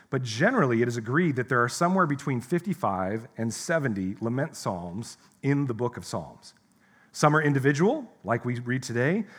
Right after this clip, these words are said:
and some are communal of all Israel crying out to God. And with these numbers, the psalm type of lament makes up the largest portion of psalms in the Bible.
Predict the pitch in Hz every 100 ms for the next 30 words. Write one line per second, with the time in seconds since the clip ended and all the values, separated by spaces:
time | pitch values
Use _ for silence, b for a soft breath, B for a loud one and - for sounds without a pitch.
0 | B 131 135 - 175 190 151 143 135 147
1 | 170 120 110 135 156 175 156 139 120 110
2 | - 151 160 135 127 127 127 131 78 -
3 | B B B B B 139 143 185 233 208
4 | 190 185 220 135 120 135 - 185 202 226
5 | 233 - 190 196 160 120 120 120 185 151
6 | 110 131 151 185 - 147 - 117 113 117
7 | 143 175 170 185 180 - - 180 151 143
8 | 139 135 139 113 110 - 135 123 127 135
9 | 117 - 113 113 101 98 80